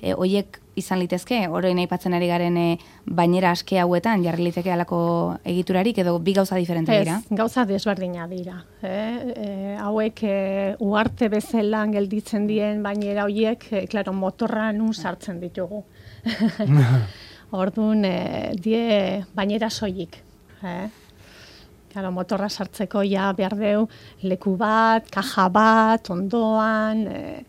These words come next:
Speaker 2: enpotratzeko, eh, modelo hauetan ezinezkoa da.
Speaker 3: Ja, motorra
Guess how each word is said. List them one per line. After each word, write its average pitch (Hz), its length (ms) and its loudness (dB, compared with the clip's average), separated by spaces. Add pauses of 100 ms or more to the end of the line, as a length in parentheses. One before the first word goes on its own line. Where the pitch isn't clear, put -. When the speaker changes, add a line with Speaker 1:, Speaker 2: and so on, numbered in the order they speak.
(400)
Speaker 2:
enpotratzeko, 196 800 0 (760)
eh, 185 460 -6
modelo 214 400 4
hauetan 202 800 2
ezinezkoa 202 760 -2
da. 175 180 -12
Speaker 3:
Ja, 131 180 -6 (120)
motorra 139 500 4